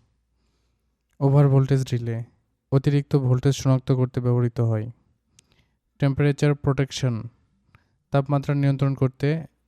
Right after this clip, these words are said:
এই রিলে ব্যবহার করা হয়। আর্থ ফল্ট রিলে, আর্থ ফল্ট শনাক্ত করার জন্য ব্যবহৃত হয়।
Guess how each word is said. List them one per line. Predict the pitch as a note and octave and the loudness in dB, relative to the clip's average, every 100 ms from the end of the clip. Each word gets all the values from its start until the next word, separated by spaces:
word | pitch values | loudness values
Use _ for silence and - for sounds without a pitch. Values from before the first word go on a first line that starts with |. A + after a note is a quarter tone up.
| _ | _
এই | B2+ | -4
রিলে | B2+ B2 C3 | -2 0 0
ব্যবহার | A#2+ A#2+ A#2+ | 0 0 0
করা | A#2+ A#2 | 0 0
হয়। | A2+ A2 A2+ - _ _ _ _ _ _ _ _ - | -2 -4 -10 -18 _ _ _ _ _ _ _ _ 2
আর্থ | C3 C#3 - - | 4 2 -2 -4
ফল্ট | C3 C3 - | 0 0 0
রিলে, | B2+ A#2 A#2 A2+ - _ _ _ _ _ | -6 -6 -8 -12 -16 _ _ _ _ _
আর্থ | - C3 C#3 - | -2 2 0 -2
ফল্ট | - - C3 C3+ | -8 0 0 0
শনাক্ত | - C3 B2 C3 | -2 -2 -2 -2
করার | B2+ B2 | 0 0
জন্য | A#2+ B2+ C#3 | 0 -2 0
ব্যবহৃত | B2+ A#2+ A2+ B2 | 0 0 0 -2
হয়। | A2 A2 | -2 -2